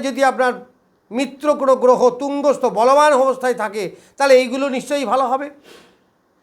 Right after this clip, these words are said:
আবার যারা বাড়িঘর করার জন্য লোন নেবো ভাবছেন, তারা লোন পাবেন। যাদের লোন আছে, তাদের লোন শোধ হয়ে যাবে,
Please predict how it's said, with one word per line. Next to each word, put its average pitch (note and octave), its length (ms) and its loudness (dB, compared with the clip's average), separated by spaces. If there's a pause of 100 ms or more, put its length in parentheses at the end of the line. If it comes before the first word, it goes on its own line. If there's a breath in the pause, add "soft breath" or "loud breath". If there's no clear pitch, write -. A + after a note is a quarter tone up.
(180 soft breath)
আবার D4 280 4
যারা D4 220 6
বাড়িঘর C#4 360 2 (100)
করার C#4+ 240 4
জন্য C#4+ 120 -4 (140)
লোন C#4 200 6
নেবো C4+ 260 2
ভাবছেন, C4+ 280 -2 (100)
তারা C4+ 180 2
লোন C#4 200 -2 (100)
পাবেন। D4 260 -6 (500)
যাদের C4 300 2 (100)
লোন C#4+ 160 6 (120)
আছে, B3 160 -6 (100)
তাদের C#4 260 -2
লোন C#4 160 0
শোধ C#4+ 280 -6
হয়ে C#4+ 160 -4
যাবে, D4+ 160 -4